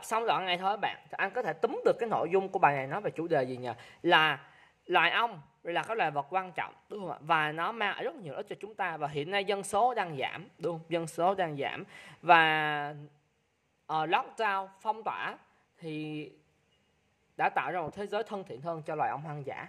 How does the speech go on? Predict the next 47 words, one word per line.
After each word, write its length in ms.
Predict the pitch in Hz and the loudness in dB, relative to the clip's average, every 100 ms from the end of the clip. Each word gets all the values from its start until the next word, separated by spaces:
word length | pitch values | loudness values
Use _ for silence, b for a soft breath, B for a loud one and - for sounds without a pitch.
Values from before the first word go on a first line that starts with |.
| - | -6
Vậy 120 | 135 131 | -4 0
thôi 220 | 185 185 - - - | 2 2 0 -14 0
là 100 | 143 | 0
cái 120 | 196 | 2
nội 140 | 127 160 | 0 2
dung 140 | 165 | -2
của 60 | 160 | 0
bài 160 | 131 | 0
này. 200 | 127 117 B B B | -2 -8 B B B
Thì 80 | 175 | 6
bây 80 | 190 | 8
giờ 100 | 165 | 8
anh 60 | |
xem 180 | 165 185 | 6 0
câu 140 | 175 180 | 2 2
một, 340 | 143 104 - | 2 0 4
coi 100 | 151 | 4
anh 40 | 160 | 4
có 60 | |
làm 240 | 185 135 120 | 2 0 0
được 100 | 120 | -10
hay 80 | 143 | -12
không 340 | - 160 151 | -2 -2 -2
nha 60 | 147 | -8
mấy 100 | 175 | -8
đứa. 140 | 170 196 - _ _ _ _ _ _ - - _ - B B B B | -8 -10 -18 _ _ _ _ _ _ -18 -18 _ -16 B B B B
Câu 100 | 226 | 6
một, 380 | 233 202 147 - | 8 10 8 6
đâu 180 | 247 254 | 6 8
là 140 | 226 | 6
nhan 320 | 180 208 226 214 | 0 -2 -4 -2
đề 200 | 165 151 | -2 4
tốt 260 | 254 262 | 2 2
nhất 280 | 294 403 - | -2 -6 0
cho 160 | 226 208 | 2 4
đoạn 240 | 151 139 | 2 0
văn 240 | 180 185 | -10 -10
này? 160 | 170 127 151 | -12 -12 -12
Câu 80 | - | -2
A 200 | 202 196 | 0 0
là 60 | |
gì? 200 | 170 139 131 b b | -4 -8 -16 b b
Tại 220 | 160 147 | -2 -2
sao 300 | 185 247 233 | -2 0 0
xe 240 | 233 247 240 | -2 -4 -4
cộ 320 | 240 147 117 | -4 -8 -6
giết 160 | 165 277 | -8 -10